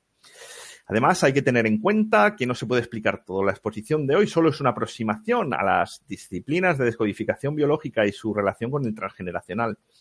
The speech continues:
Ambas son disciplinas que yo personalmente amo, me encantan. No por ello pienso que poseo la verdad. Todas las verdades, todas las verdades son relativas. Solo pretendo poner sobre la mesa nuevas ideas que nos hagan reflexionar y que nos hagan ampliar nuestra conciencia.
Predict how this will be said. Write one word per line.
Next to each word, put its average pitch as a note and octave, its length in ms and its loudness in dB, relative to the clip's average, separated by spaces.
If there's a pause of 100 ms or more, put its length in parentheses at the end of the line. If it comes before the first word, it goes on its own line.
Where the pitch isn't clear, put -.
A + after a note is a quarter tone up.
(360)
Ambas B2+ 300 0
son C#3+ 120 0
disciplinas A#2 800 0
que F#2 100 -10
yo A#2+ 120 0
personalmente B2 640 0
amo, C#3 340 0 (160)
me F#2+ 80 -6
encantan. G2+ 500 -4 (420)
No D3 180 4
por D#3 160 6
ello E3 240 6
pienso B2 280 0
que A2 80 2
poseo G#2 360 0
la F#2 100 4
verdad. F2 400 0
Todas C#3+ 160 4
las B2 140 4
verdades, A#2 600 2
todas F#3+ 180 2
las F3+ 80 2
verdades F3 280 0
son B2 180 -6
relativas. F#2+ 540 -4
Solo A2 400 -6
pretendo A#2 340 -4
poner A2+ 200 -4
sobre B2 200 -4
la A#2 80 0
mesa C#3+ 440 -2 (380)
nuevas G#2+ 340 -2
ideas A#2+ 380 2
que F#2 80 -14
nos F2 140 -12
hagan G2+ 180 -8
reflexionar G#2 580 -4
y G#2+ 40 -2
que G#2+ 80 -6
nos F#2 180 -8
hagan F2+ 120 -6
ampliar F2 380 -4
nuestra F2 320 -10
conciencia. E2 580 -12